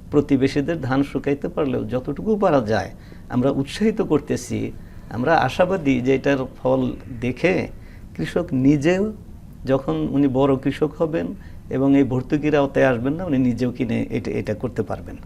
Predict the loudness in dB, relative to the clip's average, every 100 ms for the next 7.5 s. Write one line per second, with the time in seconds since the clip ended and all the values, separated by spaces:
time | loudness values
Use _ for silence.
0 | -16 -16 -14 -12 -2 6 8 8 8 8
1 | 8 6 6 4 4 0 -4 -6 -6 -8
2 | -6 -4 0 -2 -2 -14 -14 -14 -16 -16
3 | -16 -2 0 0 8 10 10 8 4 8
4 | 8 8 2 2 8 10 10 8 6 2
5 | 2 0 -4 -12 -16 -16 -16 -12 0 2
6 | 4 6 6 6 4 4 4 4 4 6
7 | 4 4 4 2